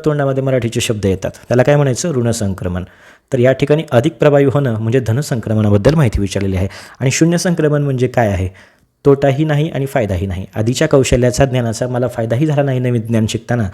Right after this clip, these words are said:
आणि तोटाही झाला नाही. उदाहरणार्थ, माझा संस्कृत हा विषय खूप चांगला आहे, मला खूप चांगल्या प्रकारे संस्कृत त्या ठिकाणी शब्द कळतात, संस्कृत बोलताही येतं,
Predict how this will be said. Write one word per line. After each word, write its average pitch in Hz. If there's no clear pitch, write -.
आणि 113
तोटाही 127
झाला 104
नाही. 92
उदाहरणार्थ, 123
माझा 120
संस्कृत 123
हा 127
विषय 120
खूप 117
चांगला 107
आहे, 101
मला 117
खूप -
चांगल्या 120
प्रकारे 123
संस्कृत 127
त्या 123
ठिकाणी 120
शब्द 120
कळतात, 127
संस्कृत 120
बोलताही 123
येतं, 120